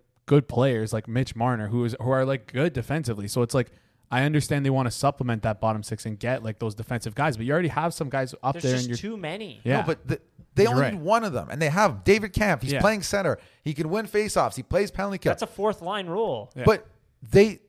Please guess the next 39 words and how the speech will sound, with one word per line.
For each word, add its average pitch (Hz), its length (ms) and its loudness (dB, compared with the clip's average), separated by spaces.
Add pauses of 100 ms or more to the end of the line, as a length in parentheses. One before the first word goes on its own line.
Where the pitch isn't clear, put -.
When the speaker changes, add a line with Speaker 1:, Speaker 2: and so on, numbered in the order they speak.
Speaker 3:
like, 170 180 4
if 160 140 -2
you 214 120 2
want 226 220 6
the 190 80 2
designated 160 560 4
defensive 147 600 -2
style, 139 760 0 (160)
his 185 280 2
line 165 280 2
is 160 120 -2
the 135 60 -10
defensive 143 520 -2
line, 135 240 -2 (160)
and 120 120 -6
everyone 214 280 2
else 202 180 2
go 196 220 4
score 180 400 2
a 180 40 2
bunch 175 220 -4
of 156 60 -10
goals. - 500 -2
Speaker 1:
Seriously, 110 340 -6
Speaker 3:
Which 165 120 0
was 185 140 2
Speaker 1:
yeah. 151 60 -10
Speaker 3:
what 208 140 -2
we've 208 140 -8
been 185 120 -4
trying 175 220 -2
to 165 60 -4
say, 214 400 -4
right? 110 260 -4
Speaker 2:
Yeah, - 240 -14 (460)
but 117 340 -10 (520)
they 151 100 -8
have, 135 120 -10
like, 135 140 -10